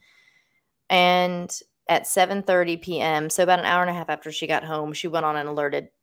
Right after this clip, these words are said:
the police that her sister was missing. She's very concerned at this point. Um, initially, no foul play was considered. This is one where authorities were, you know, saying things like, "She's a teenager.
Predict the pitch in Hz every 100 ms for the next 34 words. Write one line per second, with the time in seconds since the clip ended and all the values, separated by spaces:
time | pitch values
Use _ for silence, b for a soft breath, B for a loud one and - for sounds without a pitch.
0 | _ 160 - - 180 - 160 - - 160
1 | 151 147 - 139 147 135 - - - -
2 | - 170 165 147 151 147 156 151 143 139
3 | - - - - - - _ _ _ _
4 | _ _ _ _ _ _ _ - 190 170
5 | 165 - - 208 202 247 311 349 262 240
6 | 240 208 208 196 180 180 185 175 165 -
7 | 143 156 175 165 165 165 165 170 151 147
8 | - 156 156 165 160 156 151 - - _
9 | _ _ _ 170 170 139 - 175 160 151
10 | 160 165 160 165 160 - - 156 135 -
11 | 220 202 190 185 175 175